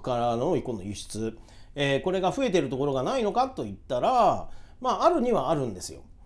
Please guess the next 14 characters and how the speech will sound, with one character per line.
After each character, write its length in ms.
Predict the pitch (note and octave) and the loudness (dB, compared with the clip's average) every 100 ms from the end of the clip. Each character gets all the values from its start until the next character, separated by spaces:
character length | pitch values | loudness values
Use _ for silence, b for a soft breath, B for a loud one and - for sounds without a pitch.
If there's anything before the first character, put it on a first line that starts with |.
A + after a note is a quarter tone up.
| b - | b -2
え 540 | F3+ F3 E3 C#3+ A2+ A2 | 2 4 6 4 2 0
ー、 20 | |
で、 80 | F3+ | -4
一 220 | - G4 | 4 4
つ 120 | G4 | 4
は、 360 | C4+ D4 F#3+ G2 | 2 2 0 -2
ま 140 | - | -4
あ、 100 | - | 0
ア 40 | D3 | 0
フ 120 | E3 | 0
リ 100 | G3+ | -2
カ 80 | G3 | -2
諸 160 | - | 0
国。 300 | E3 C3 E2 | -2 -4 -8